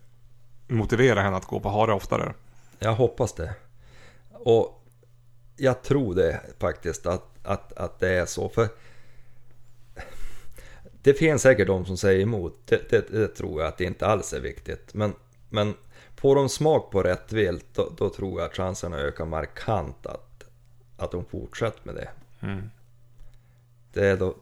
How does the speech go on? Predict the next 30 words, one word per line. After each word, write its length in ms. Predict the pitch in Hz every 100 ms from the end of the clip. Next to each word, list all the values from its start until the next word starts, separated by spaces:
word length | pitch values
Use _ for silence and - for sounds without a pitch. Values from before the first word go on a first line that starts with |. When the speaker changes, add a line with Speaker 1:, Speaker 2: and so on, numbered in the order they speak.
| -
Speaker 2:
det 100 | 117
är 100 | 98
då 60 |
vad 160 | 95 101
jag 180 | 110 -
tror 220 | 117 120
på. 280 | - - 82 98 -
Speaker 1:
Mm. 200 | 107 98 110
Speaker 2:
Sen 120 | 110
finns 220 | 98 101 -
det 80 |
säkert 300 | - 90 -
andra 220 | 80 80 101
åsikter, 500 | 52 - - - - 120 - - - - - - - - - - -
men 80 | 120
Speaker 1:
Och, 300 | 120 - 123
eh, 520 | 117 113 107 107 104 113 - - - _ - - _ - - - - - -
det 100 | 110
var 120 | 151
väl 100 | 185
det 80 | 123
vi 60 |
har 80 | 107
gjort 200 | 139 175
jaktmässigt 420 | 104 - 101 101
i 40 | 98
veckan. 320 | 101 - 107
Vi, 220 | 139 151
vi 80 | 147
Speaker 2:
Nej, 20 | 107